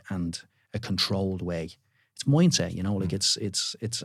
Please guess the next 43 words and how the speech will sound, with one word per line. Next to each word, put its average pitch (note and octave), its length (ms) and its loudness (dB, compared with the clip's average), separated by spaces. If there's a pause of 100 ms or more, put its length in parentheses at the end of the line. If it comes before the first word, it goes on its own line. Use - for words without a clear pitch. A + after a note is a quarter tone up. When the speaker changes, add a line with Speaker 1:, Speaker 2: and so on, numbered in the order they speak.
(120)
Speaker 1:
and A2 160 0
commit A#2+ 320 6
to - 100 0
it, - 80 -2
like, - 140 -8
you G2 60 -2
know G#2 60 0
what G2 60 -2
I - 40 0
mean? F#2 160 -2
Don't C3+ 220 2
think B2 180 2
it's F#2+ 100 -4
gonna F#2+ 180 -4
be F2 80 -2
easy F2 300 -4
and E2+ 120 -8
don't G2+ 200 -2
think F#2 100 -2
you're F2 60 -6
gonna F2+ 160 -4
have F2 120 -6
it E2+ 60 -6
all E2 140 -8
your E2 120 -10
own E2+ 160 -10
way, E2 280 -12 (180)
but A2 200 2 (320)
have C#3+ 120 -4
the A#2+ 80 -8
bravery F#2+ 380 0
to F2 100 -8
do F2+ 140 -2
it. F2+ 160 -6
I've A#2+ 140 4
done G#2+ 180 2
it F2 80 -2
a - 20 -8
few F#2 180 -4
different F#2+ 240 -4
times. F#2+ 280 -2
Like, F2 100 -6
I've, F2 160 -8